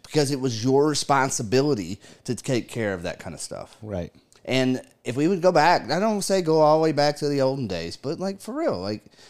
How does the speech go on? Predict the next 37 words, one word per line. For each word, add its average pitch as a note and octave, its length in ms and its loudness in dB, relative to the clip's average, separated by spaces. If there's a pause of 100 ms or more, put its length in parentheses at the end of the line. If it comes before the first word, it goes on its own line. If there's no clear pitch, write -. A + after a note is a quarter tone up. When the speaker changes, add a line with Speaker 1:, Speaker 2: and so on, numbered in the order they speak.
Speaker 1:
if C3+ 180 0
teachers E3+ 640 -2
and, A#2+ 160 -2
and, A2+ 280 -2
and, G2+ 440 -6 (380)
uh, A#2 120 0
law-abiding D#3 560 4
citizens, D#3 560 -2
all, A#2+ 200 2 (300)
most A2+ 480 -2
of E3+ 100 2
us D#3+ 140 0
carried E3 360 -4
guns, A#2+ 520 -2
a G2+ 100 -6
lot G2+ 200 0
of G2+ 80 -2
this G#2 120 -2
stuff - 280 -6
would G2 100 -12
stop. - 340 -12 (200)
Like, A2 500 -4
taking F#3+ 460 0
guns C#3+ 360 0
away C#3+ 320 2
from C#3 260 -4
people, C#3+ 400 0
is, B2 160 2
you're F3 120 0
not F#3+ 180 0
taking E3 440 -2
guns B2 300 -2
away A2+ 300 -2
<laughs> - 0 -
from A#2 240 -4
the G2 80 -4
criminals. C3+ 640 -2